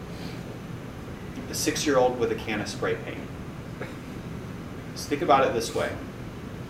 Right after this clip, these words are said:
That six-year-old can walk up to your system and they've just blinded your system.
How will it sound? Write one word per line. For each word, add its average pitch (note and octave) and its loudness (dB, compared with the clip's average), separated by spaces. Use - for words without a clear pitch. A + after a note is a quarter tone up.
That B2 4
six-year-old G#2 6
can A2+ -2
walk C3+ 8
up C#3+ 10
to C3+ -4
your A#2 4
system A2+ 0
and A2+ 2
they've A#2 8
just - -2
blinded A2+ 6
your A2 4
system. - -4